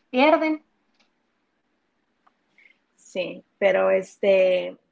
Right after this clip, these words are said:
Speaker 2: nada más por si no habían, mm, leído el comunicado, por si no lo han, este, visto, dice, "Queridos amigos, el viernes por la noche, un comando de diez sujetos armados irrumpió en mi domicilio.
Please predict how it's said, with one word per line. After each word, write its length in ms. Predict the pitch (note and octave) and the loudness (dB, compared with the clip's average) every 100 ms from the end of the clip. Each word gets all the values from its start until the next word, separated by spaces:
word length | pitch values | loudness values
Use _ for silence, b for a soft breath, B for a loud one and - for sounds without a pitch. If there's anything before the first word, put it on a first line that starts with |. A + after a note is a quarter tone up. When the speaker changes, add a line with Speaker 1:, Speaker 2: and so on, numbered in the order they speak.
| _ _ _ _ | _ _ _ _
Speaker 2:
nada 360 | G#3+ G#3+ B3+ C4 | -10 -4 -4 -4
más 200 | C4 - | -6 -10
por 140 | B3+ | -12
si 180 | B3 A#3 | -10 -12
no 280 | G#3 G#3 G#3+ | -10 -8 -8
habían, 920 | A3 A3+ G#3+ A3 G#3+ G3 G3 G3 F#3+ | -8 -6 -6 -8 -14 -16 -14 -12 -8
mm, 20 | |
leído 260 | F#3 F#3 G3+ | 0 0 0
el 80 | G#3+ | -6
comunicado, 580 | G3 G3 F3+ A3+ A#3+ F#3+ | -6 -8 0 0 0 -4
por 140 | F3 | -10
si 100 | - | -10
no 160 | F3+ F3 | -10 -8
lo 320 | E3+ F3+ F3 | -4 -2 -2
han, 240 | E3 E3+ | -2 -4
este, 300 | E3+ E3 - | -12 -10 -8
visto, 440 | G#3+ C4+ - B3+ C#4+ _ _ _ - | -6 -8 -8 -10 -10 _ _ _ -10
dice, 400 | A3+ A#3 A#3+ A#3 | -6 -4 -4 -2
"Queridos 320 | A#3+ B3 C4 | 0 0 -2
amigos, 340 | A#3 A3+ A3+ | -8 -8 -8
el 100 | G3 | -8
viernes 300 | G3+ G3+ A3+ | -6 -8 -10
por 180 | - A#3+ | -10 -6
la 120 | C4+ | -4
noche, 380 | A#3 F3+ - G3 | -4 -8 -6 -8
un 120 | B3 C4 | -6 -6
comando 320 | B3+ A#3 A3+ | -4 -4 -4
de 120 | G#3+ | -4
diez 180 | G3 G#3 | -6 -10
sujetos 380 | G#3+ G#3 - - | -12 -14 -10 -8
armados 460 | G3+ G3 E3+ F#3 | -6 -6 -6 -8
irrumpió 420 | G3 F3+ E3+ F#3+ | -10 -12 -10 -2
en 80 | F#3 | -2
mi 100 | G3 | -2
domicilio. 540 | F#3+ F#3+ G3+ B3+ A#3 | -8 -8 -10 -10 -10